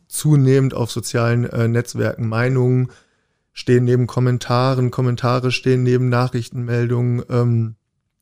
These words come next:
das Ganze verschwindet hinter sachlich recherchierten Beiträgen und es gibt keine wirkliche Kontroll-, Kontrollinstanz, die das einordnet.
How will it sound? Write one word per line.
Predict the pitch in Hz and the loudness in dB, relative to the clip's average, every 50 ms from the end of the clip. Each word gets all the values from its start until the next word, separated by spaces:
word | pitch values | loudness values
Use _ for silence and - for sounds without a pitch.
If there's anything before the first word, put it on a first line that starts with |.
| _ _ _ - | _ _ _ -4
das | 139 135 - | -4 -4 -2
Ganze | - 131 131 139 135 - 127 117 | 0 -2 -2 -2 -2 -4 -6 -6
verschwindet | - - 131 120 - - 135 139 135 127 127 - - _ | -2 -4 -4 -4 -2 -2 0 2 2 0 -2 -4 -14 _
hinter | - 135 147 139 - 139 117 120 123 127 - - _ _ _ _ _ _ _ _ | -16 -14 -14 -8 -2 0 2 2 2 0 -4 -10 _ _ _ _ _ _ _ _
sachlich | _ - 135 131 - - 131 127 - - | _ -2 -2 -2 0 -2 -2 -2 -2 -4
recherchierten | 127 123 - - 123 - - 135 131 127 - 127 | -4 -4 -2 -4 -4 -2 0 0 0 0 0 -4
Beiträgen | 117 117 113 117 131 - - - 117 117 117 117 117 | -2 -2 -2 -2 -2 -4 -6 -4 -4 -2 -2 -2 -2
und | 120 120 | -4 -4
es | 117 - | -4 -6
gibt | - 127 - - _ _ _ | -8 -8 -10 -12 _ _ _
keine | - - 131 131 135 127 120 | -6 -2 0 2 2 2 2
wirkliche | 127 135 131 131 131 127 - 120 | 2 0 0 -2 -4 -4 -4 -6
Kontroll-, | - - 120 120 - - - - 123 127 131 - - _ | -4 -2 -2 -2 -4 -6 -6 -2 -2 -2 -2 -2 -6 _
Kontrollinstanz, | - - 117 - - 139 143 135 131 120 - - 123 123 120 | -8 -8 -6 -2 0 0 0 0 -2 -4 -4 -4 -4 -4 -4
die | - 120 | -6 -6
das | 117 107 - | -8 -8 -6
einordnet. | - 113 110 110 107 107 104 - - - 110 113 | -6 -6 -6 -6 -6 -6 -8 -10 -10 -10 -14 -14